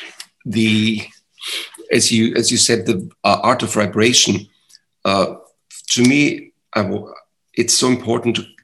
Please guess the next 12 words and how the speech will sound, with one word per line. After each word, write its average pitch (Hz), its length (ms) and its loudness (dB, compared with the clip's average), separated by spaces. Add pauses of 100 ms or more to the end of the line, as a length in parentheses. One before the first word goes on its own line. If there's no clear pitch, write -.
(140)
more 110 180 2
or - 20 0
less 104 420 -2
achieve - 920 0 (100)
colors 107 500 -2
on 104 140 -2
the 104 100 -2
painting 107 640 -2 (560)
that, 101 480 -2 (200)
uh, 87 260 -2 (360)
change. 120 680 2
I, 117 320 2